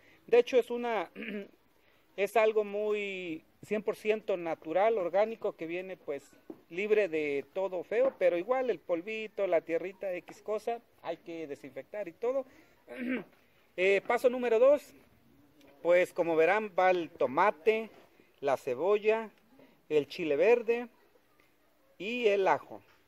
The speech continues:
Eh, igual de mi, de mi, de mi siembra tengo lo que es el elote de hoy, de este año, de temporal, son los últimos,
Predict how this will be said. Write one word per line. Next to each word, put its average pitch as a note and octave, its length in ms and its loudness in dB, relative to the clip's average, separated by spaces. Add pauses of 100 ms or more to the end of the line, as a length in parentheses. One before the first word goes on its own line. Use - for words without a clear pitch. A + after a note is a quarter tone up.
(540)
Eh, F#3 420 -2 (200)
igual A#3+ 340 0
de G#3+ 140 2
mi, F#3+ 400 -6
de E3+ 180 -4
mi, D#3 420 -6
de D#3 120 -4
mi F3 100 -4
siembra A3+ 440 4
tengo G#3 340 0
lo F#3+ 220 0
que F#3 160 -2
es G3 100 -4 (1080)
el C3+ 160 -8
elote A3 540 -4 (680)
de B2+ 180 -4
hoy, G#3+ 200 0
de F#3 100 -8
este - 180 -4
año, G#3 240 -2
de F#3+ 100 -10
temporal, F3 560 -4
son F#3+ 200 -4
los F#3 140 -12
últimos, B3+ 500 -12